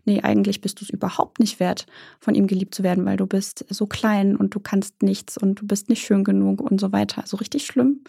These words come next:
Und auch gerade mit der Eifersucht wurde das am Ende immer schlimmer. Ich, wir hatten dann ein Projekt zusammen, da saßen andere hübsche junge Frauen und ich bin so, hab die mir angeguckt und dachte mir, ja,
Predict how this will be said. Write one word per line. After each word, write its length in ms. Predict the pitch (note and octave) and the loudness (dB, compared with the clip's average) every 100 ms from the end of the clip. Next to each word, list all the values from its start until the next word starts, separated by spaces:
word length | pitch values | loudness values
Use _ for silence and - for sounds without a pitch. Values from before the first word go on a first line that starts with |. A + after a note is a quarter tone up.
| - - - - - - _ _ _ | -20 -20 -20 -20 -20 -20 _ _ _
Und 200 | G#3 G3+ | 0 2
auch 80 | G3+ | -2
gerade 220 | - G3+ G#3 | 0 2 2
mit 140 | G3+ | 2
der 120 | G3 | 2
Eifersucht 500 | G#3 B3 A#3+ - - | 0 0 -2 -4 -2
wurde 200 | G#3 G3+ | 2 2
das 220 | G3+ G3+ | 2 2
am 100 | G#3 G3+ | 0 2
Ende 200 | F#3+ G3 | 2 2
immer 240 | G#3+ A#3+ | 0 0
schlimmer. 440 | B3 A3+ A3+ A#3 A#3+ _ _ - | -2 0 0 0 -4 _ _ -12
Ich, 220 | G3+ - - | -10 -12 -6
wir 100 | G#3 | -2
hatten 220 | G3+ G#3+ | 0 2
dann 140 | G#3 G3 | 2 2
ein 40 | |
Projekt 400 | - G3+ G3 G3+ | 2 2 0 -2
zusammen, 440 | - A#3 A3 A3 A3+ | -2 0 2 2 2
da 100 | G3+ | 0
saßen 320 | G3 G3 G#3 | 0 0 2
andere 600 | G3+ G#3+ A3 G#3+ G#3+ G#3+ - - - - | 2 2 2 2 2 0 -4 -20 -8 -2
hübsche 280 | A#3 - A#3 | -2 2 2
junge 240 | A3+ A3+ | 4 2
Frauen 460 | A3 G#3 G3+ G#3 G#3+ | 0 2 4 4 2
und 180 | G#3 | 2
ich 300 | G#3 G3+ - _ | 0 -2 -6 _
bin 180 | - G3+ | 2 2
so, 320 | G#3 G#3 G#3+ | 4 2 2
hab 120 | G#3 - | -2 0
die 100 | G#3+ | 2
mir 100 | G3+ | 2
angeguckt 300 | G#3 G#3 G#3 | 2 2 0
und 60 | |
dachte 180 | G3+ - | 0 0
mir, 80 | G3+ | 0
ja, 160 | G3 | 0